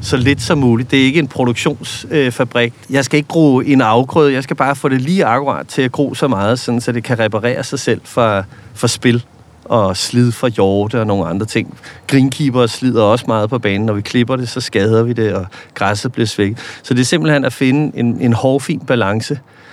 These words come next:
af, af gødning. Så, så vi gøder ikke særlig meget, faktisk. Modsat, øh, hvad mange mennesker tror. Der bliver ikke brugt særlig meget. Jeg prøver at lave et så uproduktivt miljø som overhovedet muligt. Og det er jo dejligt. Så skal man ikke lave noget.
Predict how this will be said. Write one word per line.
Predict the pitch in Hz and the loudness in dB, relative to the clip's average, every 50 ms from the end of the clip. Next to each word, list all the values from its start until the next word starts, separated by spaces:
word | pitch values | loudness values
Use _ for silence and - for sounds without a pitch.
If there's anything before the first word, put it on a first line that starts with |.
| - - - - | -20 -20 -20 -8
af, | - - 131 120 110 107 - - | -2 0 2 2 2 2 0 0
af | - 110 104 | -2 -2 0
gødning. | - 113 110 107 113 120 123 117 | 2 2 2 4 2 2 0 2
Så, | - 127 113 104 - - - - - - | 2 0 0 0 -2 -8 -18 -20 -18 -8
så | - - | -2 0
vi | 123 123 170 | 2 2 2
gøder | - - 156 143 156 185 196 143 | 4 4 4 6 6 6 4 4
ikke | 113 120 - | 0 -2 -2
særlig | - - 117 120 147 139 | 0 0 0 0 0 -2
meget, | 117 - - - 131 127 - | -2 -4 -4 -6 -8 -10 -10
faktisk. | - - 95 104 - - 127 - - - - _ _ - - _ _ _ - _ _ _ _ _ - - | -6 -6 -6 -6 -6 -10 -12 -12 -14 -20 -20 _ _ -20 -20 _ _ _ -20 _ _ _ _ _ -4 0
Modsat, | 131 123 123 120 - 151 139 131 - | 2 2 2 2 2 0 -2 -2 -2
øh, | 127 127 117 107 98 95 | -2 0 0 0 0 0
hvad | 104 107 110 | 0 0 0
mange | 98 95 104 117 | 0 0 0 0
mennesker | 123 110 110 - - 123 | 0 -2 -2 -4 -6 -8
tror. | 117 - - - - - - - _ _ - | -6 -4 -4 -6 -6 -6 -12 -20 _ _ -6
Der | 135 | -4
bliver | 131 - 151 139 | -2 0 2 0
ikke | 151 151 | 0 0
brugt | - 139 135 127 - | -4 -6 -6 -6 -4
særlig | - 123 120 127 135 | -2 0 0 0 0
meget. | 110 113 | 0 0
Jeg | 123 131 | 0 0
prøver | - - 143 147 | 2 2 4 4
at | 147 135 | 4 4
lave | 131 123 131 151 - - | 2 2 2 2 0 0
et | 135 117 | -4 -4
så | - - 123 117 110 - - - - _ | 0 0 0 0 0 -4 -12 -20 -8 _
uproduktivt | - 196 165 - - - 165 147 139 - - 139 - - - 131 | 2 2 2 2 2 0 0 0 0 -2 -4 -4 -4 -4 0 2
miljø | 123 117 110 110 110 110 120 117 - | 2 2 2 2 2 2 0 -2 -6
som | - - - 135 127 107 | -12 -6 -2 -2 0 0
overhovedet | 104 101 98 95 113 117 123 127 | 2 0 0 2 2 2 4 4
muligt. | 120 107 104 104 107 120 120 - - - - - - _ - - - - - - - - - - - | 2 2 2 0 -2 -4 -8 -10 -16 -20 -20 -20 -20 _ -20 -20 -20 -20 -20 -20 -20 -20 -20 -14 -8
Og | - - | -4 0
det | - | 0
er | 143 | 0
jo | 127 - 82 73 | 0 0 -2 -2
dejligt. | 82 87 98 110 - - - - - - - - - - - - - | -2 -4 -4 -6 -10 -14 -20 -20 -20 -20 -16 -12 -12 -12 -12 -14 -12
Så | - - 135 | -6 -6 -4
skal | - - 156 135 | -2 0 0 0
man | 135 | 0
ikke | 139 123 - | 0 0 2
lave | 107 98 110 117 | 2 2 2 2
noget. | 123 113 110 110 113 | 2 2 2 0 0